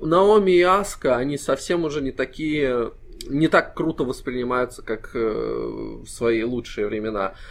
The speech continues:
Поэтому тут мне кажется, что, ну, именно по именам команда Ро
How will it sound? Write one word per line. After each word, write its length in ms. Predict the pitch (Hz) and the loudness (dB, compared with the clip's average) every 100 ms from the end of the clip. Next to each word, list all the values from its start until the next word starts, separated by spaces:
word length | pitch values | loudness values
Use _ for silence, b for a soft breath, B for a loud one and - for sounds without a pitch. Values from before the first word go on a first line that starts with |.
| B B 170 | B B 4
Поэтому 460 | 202 208 185 180 | 4 4 0 -2
тут 320 | - 190 190 | 0 -2 0
мне 320 | 175 170 175 170 | -2 0 0 0
кажется, 500 | 160 151 131 - 120 | 2 0 -2 -8 -8
что, 560 | - - 123 123 120 | -8 -2 0 2 0
ну, 520 | 120 127 131 127 120 - - | -2 -2 -2 -2 -4 -8 -10
именно 320 | 156 156 147 143 | -4 -2 0 0
по 220 | 170 156 | 0 0
именам 420 | 151 147 160 160 | 0 0 0 0
команда 540 | 131 123 127 117 113 | -2 -2 -2 0 0
Ро 500 | 120 127 117 107 107 | 2 2 2 0 -6